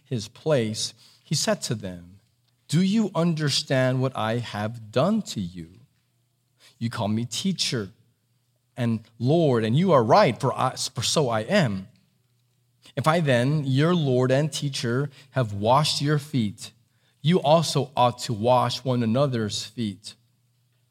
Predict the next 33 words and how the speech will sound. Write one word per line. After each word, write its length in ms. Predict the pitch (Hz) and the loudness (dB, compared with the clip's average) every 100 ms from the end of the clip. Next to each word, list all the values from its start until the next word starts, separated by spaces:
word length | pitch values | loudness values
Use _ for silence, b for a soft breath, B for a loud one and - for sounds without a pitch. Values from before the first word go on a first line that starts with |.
| _ | _
For 140 | - 120 | -10 -4
I 120 | 123 | -2
have 260 | 117 101 104 | -2 -4 -2
given 320 | 131 139 147 | 0 0 0
you 140 | 147 | 0
an 100 | 147 | 0
example 640 | 156 151 165 175 117 101 - b b - | -2 0 0 0 -2 -10 -12 b b -10
that 200 | 123 - | -8 -6
you 80 | |
also 460 | 139 127 139 135 120 | -4 0 0 -2 -6
should 320 | 104 - 104 | -6 -6 -8
do 300 | 120 120 107 | -4 -2 -2
just 340 | 104 147 135 117 | -4 -4 -4 -4
as 120 | 104 | 0
I 120 | 123 | 0
have 320 | 117 110 92 | 0 -4 -4
done 400 | 120 113 104 101 - b b b - | -2 0 -2 -4 -8 b b b -10
to 120 | 113 | -8
you. 360 | 98 156 113 104 - _ _ _ _ | -4 -2 -4 -8 -20 _ _ _ _
Truly, 320 | - 139 131 127 | -4 0 0 0
truly, 440 | - 156 123 110 | 0 0 0 0
I 120 | 104 | -2
say 280 | 101 - 98 | -2 -6 -6
to 220 | 92 - | -8 -10
you, 360 | 104 117 107 101 b b | -4 -2 -4 -6 b b
a 100 | 117 | -4
servant 640 | 113 - 165 160 117 107 - | -2 0 0 0 -2 -4 -4
is 160 | 107 104 | -6 -2
not 320 | 123 135 131 | 0 0 -2
greater 500 | 127 156 147 120 113 | 0 2 2 0 0
than 220 | 113 113 | 0 -2
his 160 | 113 110 | -2 0
master, 560 | 160 185 - 123 107 | 2 2 -2 -4 -6